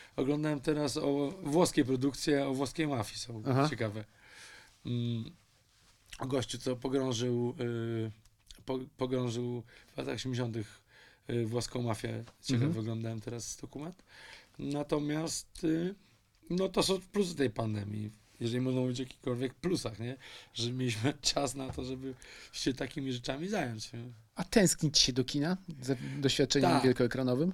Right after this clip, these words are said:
Speaker 1: Tak, to jest wspaniała rzecz i zdarzyło mi się może nie dużo razy w życiu, ale wiele razy mi się zdarzyło pójść,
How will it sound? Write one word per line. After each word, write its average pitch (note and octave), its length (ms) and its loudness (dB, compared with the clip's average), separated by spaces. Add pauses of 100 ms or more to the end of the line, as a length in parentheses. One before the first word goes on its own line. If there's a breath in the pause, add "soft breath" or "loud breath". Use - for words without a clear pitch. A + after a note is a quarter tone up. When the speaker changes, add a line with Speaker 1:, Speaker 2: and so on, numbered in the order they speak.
(160)
Speaker 1:
Tak, A2 300 4
to D3 140 2
jest C3+ 200 0
wspaniała D#3+ 540 0
rzecz E3 360 2
i D#3+ 280 2 (520 soft breath)
zdarzyło D#3+ 580 4
mi E3 80 2
się E3+ 100 4
może E3+ 280 4
nie F3+ 140 4
dużo E3 320 6
razy D3 200 2
w C#3+ 80 -6
życiu, E3 400 -2
ale D3+ 400 4 (280 loud breath)
wiele E3 200 6
razy D#3+ 220 6
mi F3 80 2
się C#3+ 60 -4
zdarzyło D3+ 380 2
pójść, D3 560 -6